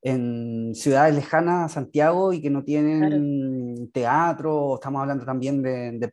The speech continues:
Speaker 1: de ciudades más pequeñas, pueblos. Em,
Speaker 2: Claro.
Speaker 1: ¿tú eres partidaria de que esto se mantenga? Eh, por ejemplo, en Quilicura Teatro hay cinco o seis obras, si mal no recuerdo,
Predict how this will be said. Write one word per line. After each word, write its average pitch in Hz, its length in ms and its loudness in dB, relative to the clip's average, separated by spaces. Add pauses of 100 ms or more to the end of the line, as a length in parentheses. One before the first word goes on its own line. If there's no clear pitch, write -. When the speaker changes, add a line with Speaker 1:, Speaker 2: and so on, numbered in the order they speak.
(100)
Speaker 1:
de 113 640 -4
ciudades 131 240 4
más 127 120 -2
pequeñas, 147 540 2
pueblos. 135 640 0 (520)
Em, 127 360 2
Speaker 2:
Claro. 123 240 0 (640)
Speaker 1:
¿tú 175 200 10
eres 190 240 6
partidaria 165 540 4
de 180 140 2
que 160 200 0
esto 165 520 0
se 160 120 -8
mantenga? 147 680 -2
Eh, 135 200 -4
por 123 180 -2
ejemplo, 202 580 2
en 143 380 4
Quilicura 143 380 0
Teatro 160 500 2
hay 151 380 0
cinco 196 340 -6
o 185 40 -4
seis 180 200 2
obras, 190 460 2
si 160 120 -2
mal 151 300 -2
no 165 80 -6
recuerdo, 165 500 0